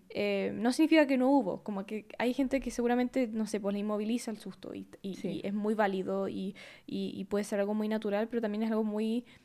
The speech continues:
Speaker 1: es una oportunidad de superar. Pero el hacer solo
Speaker 2: Ujú.
Speaker 1: una simple pregunta, mandar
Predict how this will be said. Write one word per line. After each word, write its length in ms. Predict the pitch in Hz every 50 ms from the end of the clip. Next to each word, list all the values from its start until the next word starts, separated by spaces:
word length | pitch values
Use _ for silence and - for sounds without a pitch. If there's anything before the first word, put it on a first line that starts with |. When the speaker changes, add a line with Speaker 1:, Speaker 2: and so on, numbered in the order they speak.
| _ _ _ _ - - _ _ _ _ _ -
Speaker 1:
es 80 | 233 254
una 120 | 254 247
oportunidad 380 | 226 226 220 226 214 208 214 226
de 100 | 240 240
superar. 500 | 226 - 190 196 185 180 185 - - - - - - _ _ _ _ _ _ _ _ _ _ _ _ _ _ _ _ _ _ _ - _ - - - - - - _ -
Pero 160 | - 208 208
el 80 | 202
hacer 200 | 214 208 220 269
solo 160 | 262 - 302 320
Speaker 2:
Ujú. 80 | 311
Speaker 1:
una 60 | 311
simple 220 | 277 - 294 294 302
pregunta, 360 | 285 285 277 254 220 - 196
mandar 260 | 202 208 208 220 233